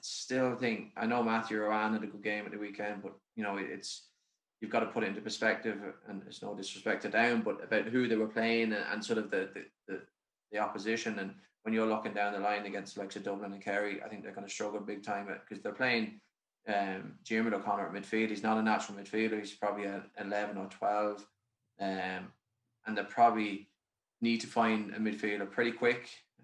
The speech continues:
and have a settled, strong midfield to, to be able to compete with the top teams. And I think, look,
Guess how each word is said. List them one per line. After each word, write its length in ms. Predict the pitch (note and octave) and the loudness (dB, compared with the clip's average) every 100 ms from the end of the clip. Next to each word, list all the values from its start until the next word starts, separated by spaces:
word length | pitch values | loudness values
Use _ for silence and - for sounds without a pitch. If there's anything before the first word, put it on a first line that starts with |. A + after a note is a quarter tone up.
| _ | _
and 200 | G#2 G2+ | -2 -2
have 180 | - - | -2 -4
a 40 | |
settled, 560 | - - A2+ - G#2 G2+ - _ _ | -2 4 4 4 0 -6 -12 _ _
strong 380 | - A2+ A2 G#2+ | -2 2 4 4
midfield 520 | A2 - G#2+ G#2 G2+ | 0 0 0 0 -2
to, 160 | G2+ F#2+ | -6 -6
to 120 | - | -4
be 60 | G#2 | -2
able 120 | G2+ | -2
to 40 | |
compete 320 | G2+ G2+ G#2+ | -4 -6 -6
with 100 | - | -6
the 60 | F2+ | -6
top 260 | F#2+ G2+ - | 0 0 0
teams. 340 | G#2 G#2 G2+ | -6 -6 -8
And 100 | G2+ - _ _ G2+ | -10 -12 _ _ -4
I 40 | |
think, 320 | G#2+ G#2 - - _ | -2 -2 -6 -18 _
look, 200 | G#2 G2 | -4 -4